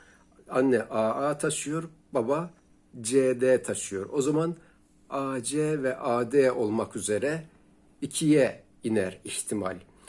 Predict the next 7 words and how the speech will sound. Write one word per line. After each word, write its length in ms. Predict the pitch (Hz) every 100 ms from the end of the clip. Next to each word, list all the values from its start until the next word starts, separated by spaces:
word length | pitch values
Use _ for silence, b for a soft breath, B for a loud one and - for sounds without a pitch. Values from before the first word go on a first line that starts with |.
| B B -
Bunlardan 460 | 170 175 151 139
arkadaşlar 920 | 127 131 165 147 123 - 104 - - - _
A, 480 | 139 139 113 101 107
B, 360 | 127 131 104 110
C 400 | 98 135 135 117
ve 240 | 107 90
D'den 500 | 123 127 113 117 143